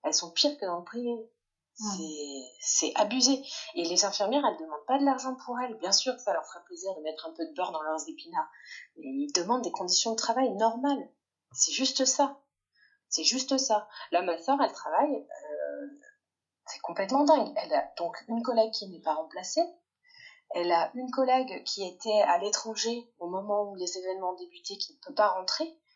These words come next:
Speaker 1: elle se retrouve, euh, toute seule avec une autre collègue.
Speaker 2: C'est pour combien de,
Speaker 1: Donc, euh, ah,
Speaker 2: de
Speaker 1: je sais
Speaker 2: personnes ?
Speaker 1: pas. Mais pour un établissement, euh, donc c'est, c'est, c'est, c'est juste, c'est pas tenable.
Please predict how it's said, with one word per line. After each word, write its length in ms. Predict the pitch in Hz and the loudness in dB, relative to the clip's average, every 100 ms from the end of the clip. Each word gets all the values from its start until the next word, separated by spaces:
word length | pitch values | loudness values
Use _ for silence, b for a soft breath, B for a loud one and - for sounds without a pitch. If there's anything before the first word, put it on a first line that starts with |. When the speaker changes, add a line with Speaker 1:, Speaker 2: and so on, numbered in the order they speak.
| _ - | _ -2
Speaker 1:
elle 120 | 175 | -2
se 140 | - | -2
retrouve, 420 | 175 147 - 269 214 175 | -8 -10 -2 -2 -2 0
euh, 240 | 170 165 | 2 0
toute 200 | 165 - | -4 -4
seule 200 | - 247 | 2 4
avec 320 | 202 185 - | 4 2 -6
une 100 | 202 | -8
autre 160 | 247 254 | -8 2
collègue. 420 | 294 339 320 370 _ _ _ | 2 2 -4 -12 _ _ _
Speaker 2:
C'est 140 | - | -8
pour 160 | - 262 | -2 2
combien 340 | 294 262 277 | 6 8 8
de, 140 | 302 294 | 8 6
Speaker 1:
Donc, 20 | 262 | 8
euh, 560 | 254 240 226 220 226 _ _ _ _ _ _ _ _ - | 8 8 6 0 -4 _ _ _ _ _ _ _ _ 2
ah, 100 | 170 | 4
Speaker 2:
de 40 | |
Speaker 1:
je 40 | 233 | 4
sais 60 | |
Speaker 2:
personnes ? 240 | 247 - 117 | 0 -2 -8
Speaker 1:
pas. 120 | - _ _ _ _ _ _ _ _ | -14 _ _ _ _ _ _ _ _
Mais 100 | 170 | -10
pour 180 | 175 185 | -4 2
un 100 | 180 | 2
établissement, 840 | 202 208 220 233 285 277 262 277 214 | 2 4 4 4 0 0 0 2 2
euh, 100 | 160 156 - | 0 -2 -4
donc 240 | 170 170 | -6 2
c'est, 220 | - 214 | 2 2
c'est, 280 | - - 185 | 0 0 0
c'est, 280 | 170 - 214 | 0 0 -2
c'est 300 | - - 202 | -2 -2 -4
juste, 420 | 180 247 240 - | -4 -2 -2 -2
c'est 240 | 190 - - | -6 -6 -12
pas 120 | 180 | -4
tenable. 460 | - 302 359 330 | 2 2 2 -4